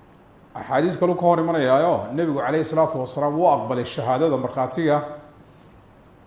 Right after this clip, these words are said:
een, nin badawiya tusaale ahaan, oo wuxuu aqbalay. Markhaati ciduu ku furayay muu aqbalin, laakiin wuxuu aqbalay inuu yidhi, "Bishii Ramadaan baan arkay."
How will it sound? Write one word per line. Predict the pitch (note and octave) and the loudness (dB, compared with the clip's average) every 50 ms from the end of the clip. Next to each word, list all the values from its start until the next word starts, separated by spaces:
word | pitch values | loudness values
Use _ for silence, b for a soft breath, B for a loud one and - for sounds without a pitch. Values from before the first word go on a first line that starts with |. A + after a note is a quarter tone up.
| - - - - - - - - - - - - - - - - - - | -20 -20 -20 -20 -20 -20 -20 -20 -20 -20 -20 -20 -20 -20 -20 -20 -12 -8
een, | A#2+ A#2+ A#2 A#2 A2+ A2 A2 G#2 G2+ G#2+ A2+ C3 | -6 -4 -2 -2 -2 -2 -2 -4 -6 -8 -8 -6
nin | D3+ E3+ E3+ D3+ | -6 -4 -4 -2
badawiya | C#3+ C#3+ E3 E3 D3+ C3+ C3 C#3 C#3 | -2 -2 0 0 0 0 0 0 -2
tusaale | C#3 - C3 A#2+ B2+ | -2 -4 -4 -4 -2
ahaan, | A2+ C3 C#3 D#3 E3+ F3+ D3 | -2 -2 -2 -2 -2 -4 -6
oo | C3+ B2+ C3+ | -6 -6 -6
wuxuu | D3 C3+ C#3+ C3 | -6 -6 -4 -2
aqbalay. | B2 A#2+ G#2+ G#2+ A2+ G#2 G2+ F2 - - - - - - - - - - | -2 -2 -2 -4 -4 -4 -4 -6 -8 -12 -16 -18 -20 -20 -20 -20 -10 -8
Markhaati | C3 C3 - - C#3 C3+ - - E3+ | -6 -6 -2 0 0 0 0 -2 -2
ciduu | F3+ F3+ E3+ D#3 | -2 0 0 0
ku | - F#3+ | -2 -4
furayay | D3+ D#3+ E3 E3+ E3+ | -4 -2 -2 -2 0
muu | E3+ E3 | 0 0
aqbalin, | D3+ C3 D3 D3 D#3+ E3 C#3+ C3+ | 0 0 0 -2 -2 -2 -2 -2
laakiin | C3+ C3 - F#3 | -2 -2 -2 -2
wuxuu | F#3 - D#3+ | -2 2 2
aqbalay | C#3+ C3 A#2+ A2+ B2 A#2+ A2+ - A2 - - - - - | 2 2 0 0 -2 -2 -2 -4 -6 -10 -16 -20 -10 -6
inuu | E3 F3 F3 D#3 D#3+ - - - - - - - - - - - - - | -4 -2 -2 -2 -4 -4 -8 -14 -20 -20 -20 -20 -20 -20 -20 -20 -18 -12
yidhi, | B2+ B2 C#3+ E3 E3+ | -6 -4 -2 -2 -2
"Bishii | E3 F#3 - - E3+ D3 | -2 -6 -6 -6 -6 -4
Ramadaan | C#3 C3 C3 C3 C#3+ D3+ D3 | -2 0 0 2 4 4 4
baan | D3 C3+ - | 4 2 0
arkay." | - - - - | -2 -6 -10 -14